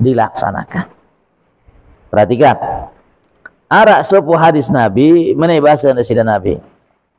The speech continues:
"Ma bainal azanaini sholatun." Di antara dua azan itu ada sholat.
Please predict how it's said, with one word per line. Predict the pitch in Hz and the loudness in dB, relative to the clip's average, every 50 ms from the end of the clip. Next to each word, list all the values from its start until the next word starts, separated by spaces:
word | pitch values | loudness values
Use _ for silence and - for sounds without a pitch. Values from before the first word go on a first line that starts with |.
| _ _ _ - _ _ _ _ _ _ _ _ _ _ _ | _ _ _ -20 _ _ _ _ _ _ _ _ _ _ _
"Ma | 120 131 143 151 160 160 156 151 143 135 127 | 0 2 2 4 4 4 4 4 2 2 2
bainal | 117 139 160 180 196 196 185 175 165 156 151 147 143 135 127 123 - - - | 2 4 4 4 6 4 4 2 2 2 2 2 2 0 -2 -2 -4 -2 0
azanaini | 139 147 156 156 151 143 139 131 127 120 113 123 127 131 127 123 117 117 110 107 110 123 139 151 160 156 156 151 147 147 151 165 170 180 185 185 185 180 170 - | 2 4 4 4 4 4 4 2 2 2 2 2 2 4 2 2 0 0 -2 -2 0 0 0 0 0 0 -2 -2 -2 -2 -2 0 0 -2 -2 -2 -2 -2 -4 -4
sholatun." | - - 147 131 123 123 120 123 123 120 117 113 107 101 98 - - - - - 143 147 131 110 - - 71 - _ _ _ _ _ _ _ _ _ _ _ _ _ _ _ _ _ _ _ _ _ _ _ _ _ _ _ _ _ _ _ _ _ | -4 -4 -2 0 0 2 2 2 2 2 2 2 0 -2 -4 -6 -10 -12 -4 -2 -2 -2 -2 -4 -12 -18 -20 -20 _ _ _ _ _ _ _ _ _ _ _ _ _ _ _ _ _ _ _ _ _ _ _ _ _ _ _ _ _ _ _ _ _
Di | - 107 135 147 - | -2 0 0 0 0
antara | - 151 151 151 151 - - 170 185 202 208 202 202 185 175 160 147 | 0 0 0 0 -4 -2 2 4 4 4 4 4 4 4 4 4 2
dua | 131 123 147 147 147 139 131 - | 2 0 0 2 2 2 2 2
azan | - 131 131 117 107 101 104 95 90 92 98 123 160 214 - - _ _ _ 135 | 2 2 2 2 0 0 -2 -2 0 -2 -2 -4 -4 -6 -6 -6 _ _ _ -2
itu | 135 - - - | -2 -2 -2 -2
ada | 175 - 147 151 147 165 156 | -2 0 0 0 2 2 0
sholat. | 147 - 160 165 165 156 165 - - - - - - - | 0 2 2 2 2 2 0 -2 -6 -10 -14 -14 -18 -20